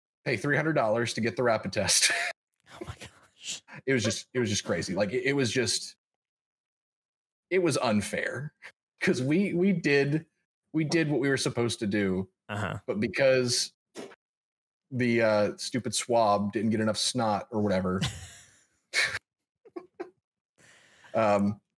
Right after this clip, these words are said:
Speaker 1: but yeah, so we did all that,
Speaker 2: Mm-hmm.
Speaker 1: and I, I, I do think that, like, it's a good thing that they do that,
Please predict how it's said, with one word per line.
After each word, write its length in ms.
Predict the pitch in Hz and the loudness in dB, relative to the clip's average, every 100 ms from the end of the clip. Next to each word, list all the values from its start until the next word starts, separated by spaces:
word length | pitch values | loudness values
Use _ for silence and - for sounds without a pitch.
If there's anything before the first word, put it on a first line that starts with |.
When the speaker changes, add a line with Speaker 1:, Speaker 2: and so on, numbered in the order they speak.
| _ | _
Speaker 1:
but 280 | - 107 - 127 | 2 2 0 0
yeah, 260 | 117 107 - 127 _ _ _ - | 2 2 -2 -8 _ _ _ -14
so 200 | 123 123 | -4 0
we 120 | 117 | 0
did 140 | 131 175 | 2 2
all 140 | 185 | 4
that, 360 | 135 110 120 - _ 127 | 4 2 0 -4 _ -4
Speaker 2:
Mm-hmm. 80 | 120 | 0
Speaker 1:
and 380 | 120 117 107 - | 0 0 -4 -4
I, 100 | 131 - 135 | -6 -2 -2
I, 140 | 127 143 | 0 0
I 40 | |
do 200 | 143 190 | 0 0
think 300 | - 147 123 | 0 -2 -2
that, 280 | 131 107 - - _ _ - | -2 -2 -2 -12 _ _ -12
like, 100 | 98 | -6
it's 160 | 92 147 | -4 -2
a 40 | |
good 260 | 104 131 104 | 0 0 0
thing 220 | 110 110 | -2 0
that 80 | 107 | -2
they 200 | 90 - _ _ _ - | -6 -8 _ _ _ -4
do 160 | 117 | 0
that, 320 | 139 165 - | 2 2 0